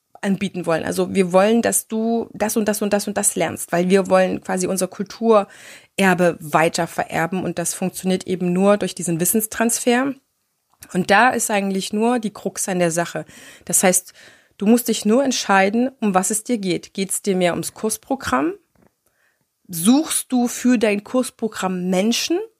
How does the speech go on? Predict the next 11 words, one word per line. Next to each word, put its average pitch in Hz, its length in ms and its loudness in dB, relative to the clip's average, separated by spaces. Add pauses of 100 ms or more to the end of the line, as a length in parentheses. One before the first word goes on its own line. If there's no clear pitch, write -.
(640)
Oder 311 680 4 (240)
sagst - 480 0
du, 247 300 -2
Menschen 240 540 0
kommt 285 560 0 (280)
und 220 260 -6
ich 254 260 -4
baue 247 400 4
euch 226 280 0
das 214 260 -6
optimale 226 960 0